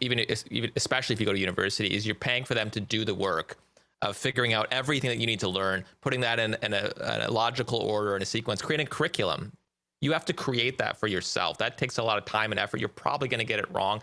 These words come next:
It's probably gonna be messy, but you'll figure it out as long as you're dedicated and disciplined and you keep at it. So it might be a little bit of a longer path, uh, self-taught, to get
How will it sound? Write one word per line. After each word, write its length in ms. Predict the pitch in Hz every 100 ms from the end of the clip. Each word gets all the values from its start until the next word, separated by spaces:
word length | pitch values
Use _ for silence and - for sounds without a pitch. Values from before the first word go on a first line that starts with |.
| -
It's 80 | - -
probably 200 | 131 131
gonna 120 | 123
be 140 | 113
messy, 600 | 95 98 110 - 113 113 - - -
but 100 | 127
you'll 120 | 123
figure 320 | - 165 151
it 40 | 120
out 300 | 113 113 -
as 160 | 110
long 160 | 110 113
as 100 | 110
you're 200 | 110 104 - -
dedicated 520 | 117 120 117 113 113
and 140 | 101
disciplined 540 | 110 104 104 104 101 95
and 80 |
you 80 | 92
keep 260 | - 104 90
at 220 | 85 82
it. 120 | 80 - _ - -
So 100 | 110
it 60 |
might 200 | 120 139
be 60 | 156
a 60 | 143
little 140 | 139
bit 100 | 127
of 40 |
a 40 | 123
longer 420 | 120 120 120 131
path, 380 | - 113 117 - _ _ _ -
uh, 120 | 104
self-taught, 520 | - 117 - 120 110
to 40 |
get 140 | 120